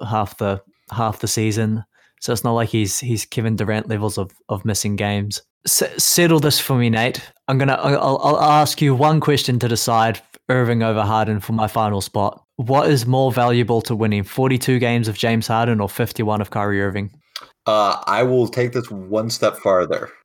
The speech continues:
Speaker 1: If I'm trying to win the most games, what, which, which wins me more games?
Speaker 2: Thirty-four games of James Harden is more valuable than fifty-one games of Kyrie Irving.
Speaker 1: I, I,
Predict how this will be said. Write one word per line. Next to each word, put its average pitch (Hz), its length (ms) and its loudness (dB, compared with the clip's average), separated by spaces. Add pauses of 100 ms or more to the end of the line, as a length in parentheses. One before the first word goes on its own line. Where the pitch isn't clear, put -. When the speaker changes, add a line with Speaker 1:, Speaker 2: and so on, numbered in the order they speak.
(120)
Speaker 1:
If - 160 -4
I'm 131 180 2
trying 131 160 0
to 127 80 2
win 120 220 0
the 117 80 2
most 113 300 0
games, 113 380 0 (180)
what, 117 260 -2 (220)
which, 131 320 -2
which - 280 0 (180)
wins 117 300 0
me 113 140 0
more 104 180 0
games? 98 400 -4 (120)
Speaker 2:
Thirty-four 113 640 0
games 78 440 -10 (100)
of 85 140 -6
James 82 320 -8
Harden 78 520 -6
is - 160 -6
more 87 220 -2
valuable 80 480 -2
than 78 160 -16
fifty-one 78 880 -6
games 73 300 -10
of - 80 -16
Kyrie 78 360 -8
Irving. - 440 -12 (160)
Speaker 1:
I, 117 80 0
I, 117 680 0